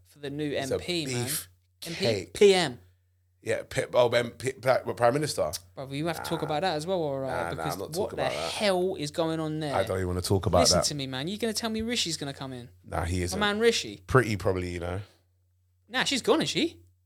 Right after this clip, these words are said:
Speaker 2: She's gone now.
Speaker 1: I thought she was gone anyway.
Speaker 2: Let me double check.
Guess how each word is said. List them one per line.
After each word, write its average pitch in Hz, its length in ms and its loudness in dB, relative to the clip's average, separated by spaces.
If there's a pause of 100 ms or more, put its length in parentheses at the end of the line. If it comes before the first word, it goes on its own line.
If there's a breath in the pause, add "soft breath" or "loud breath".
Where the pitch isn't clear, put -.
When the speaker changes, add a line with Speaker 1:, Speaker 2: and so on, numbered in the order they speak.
(840 soft breath)
Speaker 2:
She's - 100 -10
gone 165 160 4
now. 117 260 0
Speaker 1:
I 262 80 -2
thought 277 220 -4
she 254 100 -4
was 233 100 -6
gone 254 160 -4
anyway. 277 360 -2
Speaker 2:
Let 101 80 -8
me 110 100 -2
double 90 180 -2
check. - 340 -10